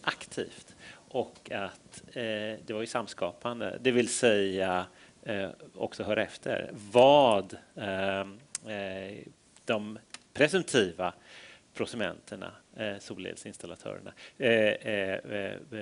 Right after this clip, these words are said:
önskade, eh, i form av, eh, enklare lösningar, eh, i form av paket, eh, för att på olika sätt sänka, eh, sänka barriärer.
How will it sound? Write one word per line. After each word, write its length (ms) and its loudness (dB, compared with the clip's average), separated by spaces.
önskade, 640 -4
eh, 500 -8
i 40 -6
form 500 2
av, 400 2
eh, 280 4
enklare 300 6
lösningar, 680 2
eh, 360 2
i 80 -4
form 160 -2
av 60 -2
paket, 840 -2
eh, 280 0
för 120 -8
att 260 -10
på 100 -2
olika 240 -4
sätt 400 -8
sänka, 460 -8
eh, 480 -6
sänka 260 -8
barriärer. 540 -6